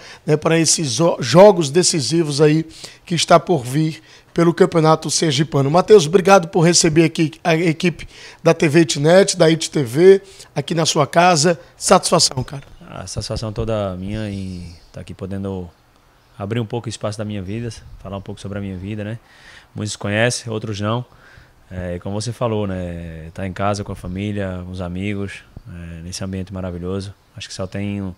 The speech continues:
Speaker 2: a me sentir bem no dia a dia, nos treinamentos e principalmente no, no momento mais exigido, que é no, nos jogos.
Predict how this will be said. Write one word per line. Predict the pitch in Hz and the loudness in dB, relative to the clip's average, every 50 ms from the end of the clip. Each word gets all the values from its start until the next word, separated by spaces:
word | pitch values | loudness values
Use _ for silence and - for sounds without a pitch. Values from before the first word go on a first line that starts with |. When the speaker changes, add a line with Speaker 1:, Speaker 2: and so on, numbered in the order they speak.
| _ _ - - - - - - _ | _ _ -20 -20 -20 -20 -20 -18 _
Speaker 2:
a | - 95 95 95 92 92 92 90 90 90 90 | -8 -4 -4 -2 -2 -2 -2 -4 -4 -6 -6
me | 92 95 - | -8 -10 -12
sentir | - 101 - 107 90 | -14 -10 -10 -8 -6
bem | 87 95 101 107 104 | -4 -2 -2 -2 -2
no | 101 101 | -2 -4
dia | 95 95 92 | -4 -4 -6
a | |
dia, | 87 90 98 104 107 104 | -4 -4 -4 -2 -2 -2
nos | 101 98 - | -4 -6 -8
treinamentos | - 101 95 92 90 95 98 104 107 110 - - - - - | -8 -8 -6 -6 -6 -4 -4 -4 -4 -6 -8 -12 -18 -18 -16
e | 101 92 90 87 | -14 -12 -12 -12
principalmente | - 101 - - 95 92 95 98 104 104 | -12 -12 -12 -10 -8 -8 -8 -8 -8 -8
no, | 101 104 104 101 101 98 | -8 -6 -6 -6 -8 -8
no | 98 98 | -8 -6
momento | 101 101 101 101 101 107 | -6 -6 -6 -6 -6 -6
mais | 101 101 98 | -6 -6 -6
exigido, | 92 90 95 92 - | -6 -8 -8 -10 -10
que | - 98 | -10 -10
é | |
no, | 98 98 98 95 95 | -10 -8 -10 -10 -12
nos | - 92 101 98 95 | -12 -12 -10 -8 -8
jogos. | 90 82 80 - - - | -8 -8 -10 -12 -18 -20